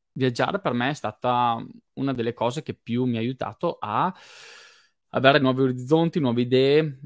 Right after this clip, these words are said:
mm, vedere le cose in modo diverso. Mi piace quando sono in giro osservare, ok? E mi è capitato anche in Puglia con l'ultimo viaggio di vedere delle cose che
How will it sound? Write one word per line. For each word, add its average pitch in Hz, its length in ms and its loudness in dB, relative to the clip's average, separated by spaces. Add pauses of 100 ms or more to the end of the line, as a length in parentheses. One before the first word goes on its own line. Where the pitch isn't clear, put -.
(140)
mm, 110 140 -2
vedere 120 260 0
le 123 80 2
cose 120 220 -2
in 117 80 -2
modo 113 160 -4
diverso. 110 680 -8
Mi 120 120 -6
piace 143 240 -4
quando 139 160 -2
sono 139 180 -4
in 143 80 -2
giro 151 200 -2
osservare, 117 880 -4 (360)
ok? 117 540 -8
E 170 200 -4
mi 127 120 0
è 123 40 -6
capitato 123 460 -4
anche 123 280 -2
in 120 140 -2
Puglia 139 320 -4
con 107 140 -10
l'ultimo 120 320 -4
viaggio 160 340 -4
di 139 120 -12
vedere 160 400 -6
delle 120 240 -10
cose - 400 -10
che 113 1040 0